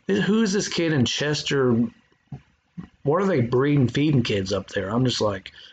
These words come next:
"Good Lord," and he ends up at S I U and become a great player.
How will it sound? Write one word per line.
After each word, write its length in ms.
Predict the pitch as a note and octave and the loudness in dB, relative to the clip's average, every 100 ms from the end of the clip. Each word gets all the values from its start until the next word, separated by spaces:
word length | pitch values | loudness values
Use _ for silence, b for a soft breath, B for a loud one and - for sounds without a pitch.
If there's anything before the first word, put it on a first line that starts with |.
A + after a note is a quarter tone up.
| _ | _
"Good 180 | C3 A2+ | 0 2
Lord," 320 | A2+ A#2+ A#2 | 4 4 2
and 100 | A2+ | 4
he 120 | A#2 | 4
ends 160 | A#2+ A#2+ | 4 2
up 140 | A2+ | 0
at 80 | A2 | 0
S 180 | A2 - | 0 0
I 120 | A2+ | -2
U 200 | G#2+ A2 | 0 0
and 100 | G#2+ | 0
become 320 | G#2 A2+ G#2+ | -2 -2 -2
a 180 | G2+ G2 A2 _ _ | -4 -6 -12 _ _
great 380 | A#2 A2 G#2 - | -2 0 -2 -4
player. 480 | - G#2 - - | -6 -6 -6 -10